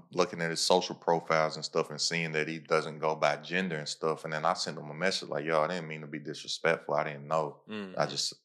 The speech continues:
Speaker 1: my man, something I say." He was like, "Yo, no problem. I get it." Like, I'm, I like that he's like, "No, I understand.
Speaker 2: Yeah.
Speaker 1: You're not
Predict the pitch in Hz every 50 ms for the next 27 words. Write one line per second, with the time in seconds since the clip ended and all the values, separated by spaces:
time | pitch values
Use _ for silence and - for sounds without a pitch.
0 | _ - 85 82 78 76 76 76 78 80 80 76 - - 73 - - 73 73 -
1 | - - 80 78 76 73 80 95 98 - 80 78 - - 120 120 107 - 95 101
2 | 107 - - 107 104 104 104 107 110 95 85 87 98 107 107 - - - - -
3 | _ _ _ _ _ _ _ _ - 87 87 208 233 254 254 208 - - - _
4 | _ _ _ _ _ _ _ _ _ _ _ _ _ _ _ - 127 139 120 104
5 | 107 123 - 90 90 82 76 - 110 104 101 90 85 - 92 80 76 78 82 -
6 | - - _ _ _ _ _ _ - 139 156 160 160 185 - - 156 143 117 95
7 | - - 85 82 92 107 120 110 95 85 82 82 85 117 117 117 110 -